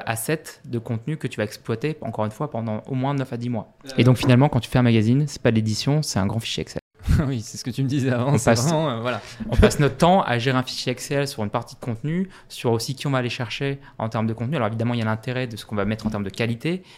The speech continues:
Speaker 1: mais qui on va aller chercher en termes de prospects, de, de, de, de partenaires. C'est des gens qui ont des choses intéressantes à raconter, c'est des gens qu'on va les rencontrer pour des raisons business, des gens qu'on va les rencontrer pour plein de raisons, quoi.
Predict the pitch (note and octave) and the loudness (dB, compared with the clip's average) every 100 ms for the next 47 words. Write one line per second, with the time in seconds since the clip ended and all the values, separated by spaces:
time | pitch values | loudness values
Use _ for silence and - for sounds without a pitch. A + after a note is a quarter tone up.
0 | - A2+ - A#2+ G#2 A2 G#2 D3 C3+ A2 | -8 -8 -4 -4 -2 -6 -6 -8 -6 -8
1 | G2 - F#2+ - C3+ C3 A2+ G#2+ - G#2 | -8 -10 -10 -4 -4 -4 -6 -10 -8 -6
2 | G2 - - - A2 G#2+ A2 G2 - G2 | -6 -10 -20 -8 -6 -4 -4 -6 -8 -6
3 | A2 C3+ C#3 C3+ - G2+ G#2+ A#2+ A2+ - | -4 -2 -4 -6 -8 -10 -6 -6 -8 -6
4 | G2 - G#2 G2 F#2+ - F#2+ - G2 C3 | -6 -6 -6 -4 -4 -4 -8 -10 -8 -4
5 | C#3+ C#3+ - - - A2+ A2+ G#2 G#2 G#2+ | -4 -4 -16 -14 -10 -8 -4 -2 -2 -4
6 | B2 - B2+ B2 - G#2+ G#2 G#2 G#2 G2 | -6 -4 -4 -4 -6 -6 -6 -8 -8 -8
7 | F#2+ A#2 D3 D3 - - - A2+ A2 G2+ | -4 -2 -2 -4 -10 -20 -12 -8 -4 -2
8 | G#2+ A2 A2+ - A#2 G2+ - - A#2 A#2+ | -2 -4 -8 -8 -10 -12 -10 -4 -2 -2
9 | B2 A2+ | -6 -8